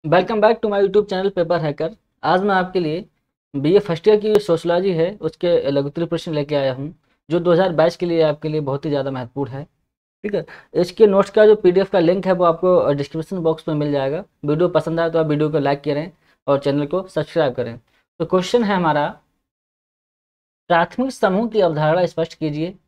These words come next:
आपसे पूछा जा रहा है प्राथमिक समूह की अवधारणा के बारे में। ठीक है, वो आपसे स्पष्ट करवा रहा है। सेकंड, आपसे अथवा में क्वेश्चन कर रहा है कि प्राथमिक समूह से क्या आशय है, और आपसे पूछा जा रहा है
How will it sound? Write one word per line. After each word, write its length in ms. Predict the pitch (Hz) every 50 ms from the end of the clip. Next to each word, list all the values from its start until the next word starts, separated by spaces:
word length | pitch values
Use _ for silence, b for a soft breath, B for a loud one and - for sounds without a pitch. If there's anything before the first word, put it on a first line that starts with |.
| _
आपसे 220 | - 135 - - 156
पूछा 240 | - 151 143 175 165
जा 160 | 147 135 131
रहा 140 | 135 135 143
है 80 | 156
प्राथमिक 420 | 156 - 143 131 131 - 165 156 -
समूह 260 | 147 135 135 139 143
की 120 | - 156
अवधारणा 400 | 139 127 123 123 123 127 135 147
के 120 | 143 151 143
बारे 200 | 139 131 135 135
में। 160 | 151 165 - _ _ _ _ _
ठीक 100 | 196 190
है, 60 | 208 175
वो 140 | 156 151
आपसे 240 | 143 139 151 - 139
स्पष्ट 300 | 135 - - 147 - -
करवा 200 | 147 131 127 127
रहा 120 | 127 127 135
है। 80 | 170 - _ _ _ _ _ _ _ _ _ _ _ _ _ -
सेकंड, 240 | 170 - 233 240 233
आपसे 300 | 220 220 220 - 247 233
अथवा 300 | - 165 - 180 208 240
में 120 | 254 240
क्वेश्चन 260 | - 208 - - 202
कर 140 | 180 185 151
रहा 160 | 147 147 147
है 300 | 156 196 233 - _ _ _ _ _ _ _
कि 60 | 226
प्राथमिक 520 | 220 - - 190 175 185 185 - 269 285 269
समूह 380 | - 220 185 185 190 220 240
से 420 | 233 - - 247 277 269 240 - - -
क्या 180 | 233 240 220
आशय 260 | 185 165 156 - 147
है, 300 | 135 131 120 117 127 - _ _ _ _ -
और 80 | 160 170
आपसे 200 | 175 175 - 190
पूछा 260 | - 175 165 180 190
जा 160 | 170 165 151
रहा 260 | 143 143 135 135 135
है 140 | 147 170 214